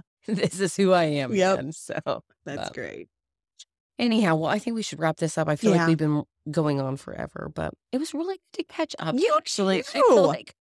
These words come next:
Speaker 1: we talked about all the things.
Speaker 2: We did. We did, but we needed to. Like, yeah,
Speaker 1: Yeah.
Speaker 2: we send messages back and forth during the day, but one-minute messages do not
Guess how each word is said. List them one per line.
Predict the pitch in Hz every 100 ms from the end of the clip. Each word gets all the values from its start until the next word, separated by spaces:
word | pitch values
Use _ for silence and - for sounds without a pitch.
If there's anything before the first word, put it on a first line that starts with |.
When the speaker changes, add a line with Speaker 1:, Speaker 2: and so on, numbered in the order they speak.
| _
Speaker 1:
we | 233
talked | - 269 -
about | 170
all | - 170
the | 190
things. | _ - -
Speaker 2:
We | 359 392
did. | 392 415 508 285 190
We | 247
did, | 294 359
but | 359
we | 339
needed | 339 359 339 277
to. | - 175 160
Like, | 226 -
yeah, | 254 -
Speaker 1:
Yeah. | 247
Speaker 2:
we | 226
send | - 233
messages | 208 220 208 180
back | 175 139 185
and | 185
forth | 175 -
during | 175 175
the | 160
day, | 160 180
but | 180 -
one-minute | 269 359 330 320
messages | 233 240 240 214 226
do | 196 196
not | 180 180 180 185 185